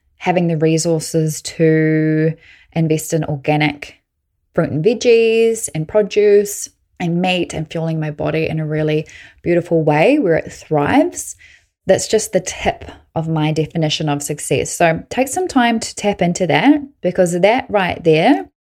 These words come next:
will support you to, yeah, just see if you are trying to arrive at this point of success that isn't yours. And maybe it's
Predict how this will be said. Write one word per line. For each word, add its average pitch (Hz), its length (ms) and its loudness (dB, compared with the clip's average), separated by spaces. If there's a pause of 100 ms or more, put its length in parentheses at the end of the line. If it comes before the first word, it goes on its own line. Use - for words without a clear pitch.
(340)
will 175 680 4
support - 520 0
you 156 600 2 (420)
to, 151 720 2
yeah, - 240 -2
just 226 240 -6
see 196 600 0 (140)
if 170 200 -4
you 170 360 4
are 160 160 -2
trying 165 260 -2
to 160 220 -2
arrive 147 320 0
at 147 120 -2
this - 300 -6
point 208 260 2
of 190 120 0
success 170 420 0
that - 200 0
isn't 151 260 -4
yours. - 320 -6
And 165 100 2
maybe 165 300 4
it's - 260 0